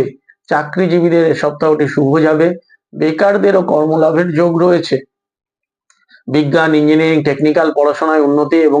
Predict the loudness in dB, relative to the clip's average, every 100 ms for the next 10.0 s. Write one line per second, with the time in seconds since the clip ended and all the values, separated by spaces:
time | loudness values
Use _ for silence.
0 | 0 0 -4 0 -2 0 -2 -2 -2 0
1 | 0 0 _ _ _ _ _ _ _ -6
2 | -4 0 0 2 2 2 2 2 0 0
3 | -2 -8 _ _ _ -6 0 2 0 0
4 | 0 2 2 2 2 2 2 2 0 0
5 | 0 2 2 4 2 -2 _ _ _ _
6 | _ -4 0 0 0 -2 -2 -2 -2 -4
7 | 0 0 2 2 2 2 0 -2 -2 -2
8 | -2 -2 -2 0 0 0 -2 -2 -4 -2
9 | 0 0 0 0 0 2 2 2 2 2